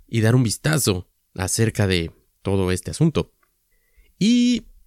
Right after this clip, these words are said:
este episodio, si no me equivoco, va a salir al aire el día primero de septiembre. Lo estoy grabando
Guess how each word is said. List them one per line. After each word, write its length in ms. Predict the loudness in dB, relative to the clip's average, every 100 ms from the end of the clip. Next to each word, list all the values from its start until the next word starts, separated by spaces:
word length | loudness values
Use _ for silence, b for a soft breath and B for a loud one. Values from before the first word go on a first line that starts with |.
| _ _ _ _
este 280 | -2 0 0
episodio, 500 | 0 0 4 4 4
si 120 | 2
no 140 | 2 4
me 80 |
equivoco, 460 | 2 0 0 0 0
va 80 | -2
a 20 |
salir 300 | 0 0 2
al 120 | 2
aire 220 | 2 2
el 80 | 2
día 240 | 2 0 0
primero 460 | -2 0 2 2
de 100 | 0
septiembre. 680 | -4 -8 -4 0 0 -2 -12 _ _ _ -14
Lo 120 | -10
estoy 220 | -4 -2
grabando 640 | 0 2 2 2 2 -2